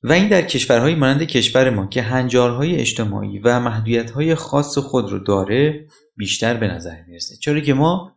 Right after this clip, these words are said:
در شبکه‌های اجتماعی در حال تجربه شکل‌های جدیدی از روابط میان انسان‌ها با هم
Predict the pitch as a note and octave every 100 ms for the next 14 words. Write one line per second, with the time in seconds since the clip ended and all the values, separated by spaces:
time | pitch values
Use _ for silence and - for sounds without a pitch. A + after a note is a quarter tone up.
0 | _ - A2+ A2+ A#2 G#2+ A2 F#3+ - -
1 | C#3+ C#3 C#3+ A2+ G#2 G#2 B2+ B2+ G2+ G2+
2 | A2+ G#2 G2+ A#2 A#2+ - G#2+ G2 C3 C3
3 | G#2 A2 - C#3+ D3 D3 - _ _ _
4 | A2 G#2+ G#2 G2+ B2+ C3+ A2+ A2 G2 F2+
5 | - F#2+ G2+ B2 A2+ A#2 C3 C#3 -